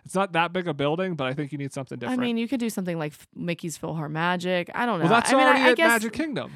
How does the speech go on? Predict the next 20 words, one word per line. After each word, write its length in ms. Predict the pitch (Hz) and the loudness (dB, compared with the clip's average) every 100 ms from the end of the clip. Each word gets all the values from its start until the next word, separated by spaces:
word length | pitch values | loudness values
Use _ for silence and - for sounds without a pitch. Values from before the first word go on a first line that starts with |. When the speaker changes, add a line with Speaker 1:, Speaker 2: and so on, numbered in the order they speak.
| - | -8
Speaker 2:
Uh, 80 | 285 | 0
well, 120 | 269 | 4
I'm 100 | 302 | 4
saying, 280 | 269 294 254 | 4 0 0
like, 320 | 226 196 185 _ | -2 -2 -4 _
like 420 | 202 208 196 180 165 | 0 6 6 6 0
that. 260 | 123 104 - | -8 -6 2
Speaker 1:
Oh, 240 | 180 185 | 8 10
like 160 | 175 165 | 10 6
a 80 | 143 | 0
theater. 500 | - 156 165 120 117 - _ _ | -2 0 0 -2 -8 -16 _ _
Speaker 2:
Yeah, 420 | 208 208 - - - | 2 2 2 0 4
I 100 | 285 | 6
don't 140 | 240 | 6
know. 140 | 151 135 | 4 6
Speaker 1:
Oh, 40 | - | 6
Speaker 2:
I, 80 | |
I 120 | 247 330 | 8 8
Speaker 1:
okay. 180 | 359 | 6
Speaker 2:
mean, 100 | 339 | 2